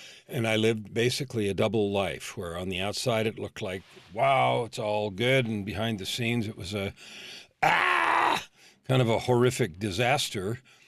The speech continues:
with, with all the failed relationships, and I was in and out of rehab. I had alcohol problems and drug problems, and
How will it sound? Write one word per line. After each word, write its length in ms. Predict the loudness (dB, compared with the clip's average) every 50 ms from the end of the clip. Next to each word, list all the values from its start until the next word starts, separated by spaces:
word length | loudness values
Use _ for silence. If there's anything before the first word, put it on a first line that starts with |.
| _ _ _ _ _ _ _ _ _ _ _ _
with, 640 | -18 -6 -2 -2 0 0 -2 -8 -14 -16 -16 -16 -10
with 240 | -10 -8 -8 -6 -4
all 140 | -2 -2 -2
the 100 | -2 -2
failed 320 | 0 2 2 2 2 2
relationships, 1040 | 0 2 2 2 2 2 0 -2 -2 0 0 0 0 -2 -4 -8 -6 -4 -4 -6 -6 -6
and 580 | -6 -4 -2 0 0 0 0 0 -2 -4 -6 -8 -12 -14 -14 -16 -18 -20 -20 -20 -20 -20 -20 -20 _ _ -16
I 60 | -16
was 180 | -10 -6 -4 -2
in 100 | 0 0
and 120 | 0 2
out 160 | 2 2 0
of 440 | 0 -2 -4 -8 -10 -10 -10 -10 -6
rehab. 680 | 0 2 2 4 4 4 4 4 2 2 2 0 -2 -4
I 100 | -6 -6
had 220 | -6 -6 -6 -6
alcohol 480 | -4 -4 -4 -4 -4 -2 0 0 -2 -2
problems 640 | -2 -4 -2 -2 -2 -2 -2 -4 -4 -4 -6 -8
and 100 | -8 -4
drug 260 | 0 2 2 2 0
problems, 640 | 0 0 2 2 2 2 0 0 0 -2 -2 -4 -6
and 160 | -10 -10 -12